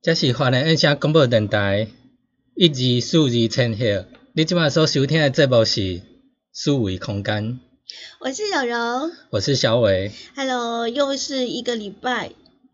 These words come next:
Speaker 2: 不能说开始嘛，吼。
Speaker 1: 啊？
Speaker 2: <laughs> 因为现在是礼拜五。
Speaker 1: 嘿，对咱来讲是开始。
Speaker 2: 嘿，
Speaker 1: 嘿。
Speaker 2: 嘿，对，对咱来讲，嘿，
Speaker 1: 嘿。
Speaker 2: 对啦。嗯。
Speaker 1: 对啦，咱电台的开始，一礼拜的开始。
Speaker 2: 一礼拜过了，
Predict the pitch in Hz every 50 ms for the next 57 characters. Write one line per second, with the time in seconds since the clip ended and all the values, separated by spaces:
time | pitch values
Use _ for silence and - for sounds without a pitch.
0 | _ _ _ 302 285 262 233 240 240 269 247 247 247 254 240 262 262 - - 196
1 | 180 175 160 160 208 208 226 175 127 - - - 131 127 160 190 - - - -
2 | 220 226 - - - 226 - - - 622 539 - - - - 427 427 415 339 -
3 | 370 370 359 320 - 370 320 277 226 202 - - 311 294 254 220 208 196 190 190
4 | 185 - - _ - 107 101 95 95 98 104 - _ - 117 117 113 113 113 104
5 | 95 92 110 101 95 - - 104 - - - 87 95 101 - - - 104 92 87
6 | 87 85 - 214 214 214 202 180 175 - - - - - - 220 233 233 - -
7 | 262 262 240 - _ _ 262 247 233 226 220 214 196 185 175 - 220 190 180 170
8 | 196 214 170 - - - - 104 - - - - - - - - _ - - -
9 | - - - - 156 - - _ _ _ - 104 110 107 - - 98 90 90 -
10 | 92 90 92 95 92 - - - 92 98 101 - - - 117 98 110 135 - _
11 | _ - - - 95 104 120 123 - - - 98 101 - - 95 95 90 - -
12 | - - - 110 107 - - - _ _ _ - 254 254 254 254 233 214 190 -
13 | - _ 233 220 214 208 208 202 190 -